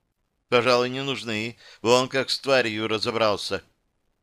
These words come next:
Световой купол Вахираза оказался гораздо прочнее, чем у неё.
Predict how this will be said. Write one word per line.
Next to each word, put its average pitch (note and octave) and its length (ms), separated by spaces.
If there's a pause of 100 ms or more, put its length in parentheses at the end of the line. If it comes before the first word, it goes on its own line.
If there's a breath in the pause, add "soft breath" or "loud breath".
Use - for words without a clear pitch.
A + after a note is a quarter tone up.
(120)
Световой A#2 480
купол A#2+ 360
Вахираза A2+ 680 (280 loud breath)
оказался A2+ 600
гораздо A2+ 420
прочнее, A2+ 720
чем A2+ 240
у A2 40
неё. A2 400